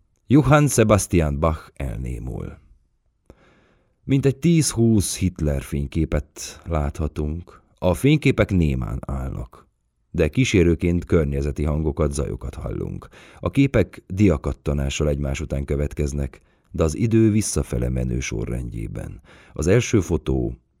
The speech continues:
egyike a Hitlerről készült utolsó felvételeknek. Míg a két utoljára vetített, kamaszként, majd anyja karján mutatja.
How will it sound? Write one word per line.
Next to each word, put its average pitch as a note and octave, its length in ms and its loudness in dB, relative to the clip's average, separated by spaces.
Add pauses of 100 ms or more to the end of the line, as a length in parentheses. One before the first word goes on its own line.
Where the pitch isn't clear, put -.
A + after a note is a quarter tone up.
(200)
egyike B2+ 380 2
a D#2 60 4
Hitlerről C#2+ 480 0
készült C#2+ 460 -4
utolsó G#1+ 420 -8
felvételeknek. G#1 1000 -10 (680)
Míg F2+ 220 2
a F2 80 4
két A#2+ 260 2
utoljára F2 460 2
vetített, - 800 -8 (100)
kamaszként, G2+ 720 0
majd G2 320 0
anyja C#2+ 320 -4
karján A1 400 -10
mutatja. - 680 -14